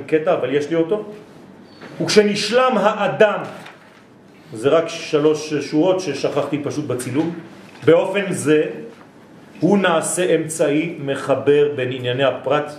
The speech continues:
לבין סוד הכלל." וזה סוד עולם התיקון. זה עולם התיקון, שאני יודע שאני יכול להיות אולי חסד היום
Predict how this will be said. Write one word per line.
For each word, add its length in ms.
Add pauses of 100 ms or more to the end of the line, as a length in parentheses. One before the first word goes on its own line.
(120)
לבין 420
סוד 480
הכלל." 360 (500)
וזה 420
סוד 300
עולם 280
התיקון. 400 (1120)
זה 180
עולם 240
התיקון, 440
שאני 240
יודע 440
שאני 300
יכול 200
להיות 220
אולי 260
חסד 360
היום 300